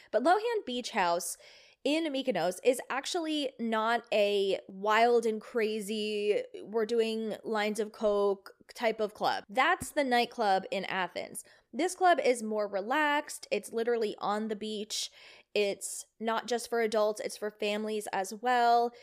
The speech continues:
You can rent a cabana, you can sit at the bar or at the restaurant. They have spa treatments and massages, so it's not like a let's go crazy type of club. I mean, yes, they have D J ing and dancing, and I'm sure things do get crazy, but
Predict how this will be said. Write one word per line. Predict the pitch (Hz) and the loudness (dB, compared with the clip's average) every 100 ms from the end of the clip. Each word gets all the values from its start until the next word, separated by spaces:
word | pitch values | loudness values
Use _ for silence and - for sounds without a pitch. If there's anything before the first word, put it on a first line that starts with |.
| - | -12
You | - | -8
can | 226 233 208 | -4 -4 -2
rent | 220 - | -2 -2
a | 196 | -6
cabana, | 226 196 220 220 220 220 214 214 - | -8 -4 -2 0 0 0 0 -2 -4
you | 208 | -8
can | - 208 | -8 -8
sit | - 202 | -4 -4
at | 190 | -2
the | 190 | -4
bar | 214 247 226 220 220 | 0 2 4 4 4
or | - 196 | 2 0
at | 190 | 0
the | 196 | -4
restaurant. | 196 220 220 233 220 202 202 202 - - | -2 -2 -2 -4 -2 -2 -2 -4 -10 -2
They | 233 | 0
have | 226 196 | 2 -2
spa | - - 247 | -4 0 2
treatments | 247 - 240 226 214 214 - | 0 -2 -4 -2 -2 -2 -6
and | 190 | -6
massages, | 190 196 - 220 214 233 220 214 | -6 -6 -2 0 2 0 0 0
so | 226 | 0
it's | 233 - | 0 -2
not | 262 269 - | -2 0 0
like | 294 254 | -4 0
a | 240 220 208 - - - | 2 2 0 -6 -20 -2
let's | 220 214 - | 0 0 0
go | 220 | 0
crazy | 214 196 185 185 254 254 | 2 2 2 2 0 -2
type | 262 277 277 | 0 0 2
of | 294 294 | 0 0
club. | 311 294 | 0 0
I | 240 | 0
mean, | 233 | -2
yes, | 208 214 | -4 -4
they | 220 | -2
have | 202 190 | -4 -4
D | 214 208 | -8 -4
J | 202 190 | 0 0
ing | 185 | -2
and | 180 | -2
dancing, | 190 180 180 180 | -2 -2 -2 -4
and | 185 | -4
I'm | 185 | -4
sure | 208 | -4
things | 208 196 190 | -4 -6 -8
do | - 196 | -6 -2
get | 196 - | -2 -2
crazy, | 233 233 233 220 | -2 -2 -2 -2
but | 196 175 | 0 0